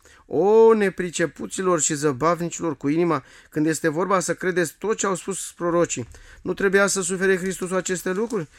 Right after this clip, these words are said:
și să intre în slava Sa?" Și a început de la Moise și de la toți prorocii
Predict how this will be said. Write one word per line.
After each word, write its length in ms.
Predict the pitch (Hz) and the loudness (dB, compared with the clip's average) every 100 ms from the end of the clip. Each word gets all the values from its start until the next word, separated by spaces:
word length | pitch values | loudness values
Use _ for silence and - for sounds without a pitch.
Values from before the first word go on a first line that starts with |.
| - | -20
și 140 | - 165 | -8 -4
să 120 | 165 | 0
intre 240 | 175 170 | 2 2
în 60 | 165 | 0
slava 420 | - 160 156 151 | 2 0 0 0
Sa?" 360 | 143 - 240 226 - - - - | -2 0 0 -2 -10 -20 -20 -8
Și 80 | 160 | -2
a 40 | |
început 360 | 165 170 170 196 | 0 -2 -4 0
de 60 | |
la 140 | 190 185 | 2 2
Moise 400 | 170 190 170 135 | 4 2 0 -4
și 80 | 127 | -2
de 80 | |
la 120 | 151 151 | -2 -2
toți 240 | 180 - | -4 -6
prorocii 500 | - 185 175 123 | -4 -2 -4 -8